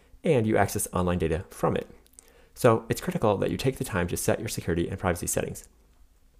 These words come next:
For some of the settings, I don't have a recommendation that's related to security or privacy,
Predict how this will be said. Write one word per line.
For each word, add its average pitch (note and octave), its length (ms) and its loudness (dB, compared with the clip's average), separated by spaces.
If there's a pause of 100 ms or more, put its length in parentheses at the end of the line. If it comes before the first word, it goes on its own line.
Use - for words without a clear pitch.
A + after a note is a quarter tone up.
(720)
For - 120 -4
some F#3 100 4
of F#3+ 60 4
the C#3+ 40 2
settings, G2+ 400 4
I A2 60 2
don't D#3+ 180 4
have A2 220 0
a F#2+ 80 8
recommendation F2+ 420 2
that's F2 160 -2
related G2 400 2
to - 60 -12
security - 420 0
or - 80 -6
privacy, F2+ 460 -2